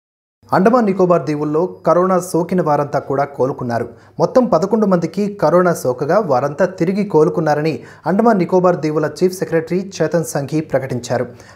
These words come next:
అదే సమయంలో కేంద్ర ప్రభుత్వ మార్గదర్శకాలను అనుసరిస్తూ అప్రమత్తంగా ఉంటామని చెప్పారు.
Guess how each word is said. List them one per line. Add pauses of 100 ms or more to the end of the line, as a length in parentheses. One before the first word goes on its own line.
అదే
సమయంలో
కేంద్ర
ప్రభుత్వ
మార్గదర్శకాలను
అనుసరిస్తూ
అప్రమత్తంగా
ఉంటామని
చెప్పారు.